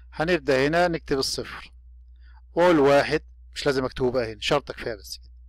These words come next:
اتنين، تلاتة، أربعة، والخمسة تكون إيه؟ طويلة كده. فين التلاتة؟ أهي، الأربعة أهي، الاتنين أهي، الواحد أهو. يلا وهكذا، يلا. يبقى هنا أربع شرطات، ستة، سبعة، تمانية، تسعة، والعشرة طويلة شوية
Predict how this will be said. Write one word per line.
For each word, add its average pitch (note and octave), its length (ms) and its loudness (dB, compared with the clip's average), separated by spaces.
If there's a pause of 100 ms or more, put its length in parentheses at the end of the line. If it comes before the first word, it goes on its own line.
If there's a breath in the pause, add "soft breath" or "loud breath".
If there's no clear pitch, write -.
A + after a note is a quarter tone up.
(140)
اتنين، C3 560 -6 (240)
تلاتة، B2 580 -6 (220)
أربعة، C3+ 540 2
والخمسة D#3 600 -2
تكون D3 280 -2
إيه؟ C3 320 -2 (380)
طويلة A#2+ 340 -2
كده. - 240 -16 (440)
فين - 200 0
التلاتة؟ C3 600 -2 (680)
أهي، G#2 240 -10 (120)
الأربعة A#2+ 480 -2
أهي، G#2+ 200 -14
الاتنين A2+ 420 -10
أهي، A2 140 -10
الواحد G#2+ 360 -12
أهو. - 120 -20 (640 soft breath)
يلا A#2 180 -4
وهكذا، A#2 480 -4
يلا. F#2+ 140 -18 (640)
يبقى A2+ 240 -6
هنا B2+ 220 -4
أربع A#2+ 260 -2
شرطات، C#3+ 580 -4
ستة، - 480 -8
سبعة، C3 320 -2
تمانية، B2 280 -8
تسعة، F#3 460 -2
والعشرة C3+ 520 0
طويلة A#2+ 360 -4
شوية A#2+ 520 -6